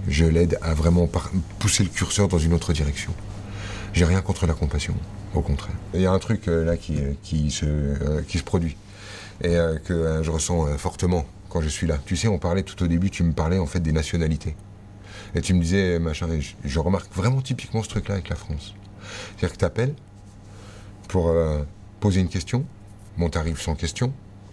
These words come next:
et, euh, en fait, ce que tu veux, c'est que l'autre, euh, te renvoie quelque chose qui, euh, te soulage. Mais notre moyen d'être soulagé, c'est d'être victime d'un truc.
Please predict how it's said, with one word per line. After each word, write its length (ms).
et, 60
euh, 380
en 100
fait, 240
ce 40
que 200
tu 160
veux, 180
c'est 200
que 140
l'autre, 800
euh, 320
te 140
renvoie 280
quelque 280
chose 340
qui, 380
euh, 100
te 120
soulage. 480
Mais 120
notre 320
moyen 560
d'être 240
soulagé, 460
c'est 180
d'être 240
victime 320
d'un 100
truc. 200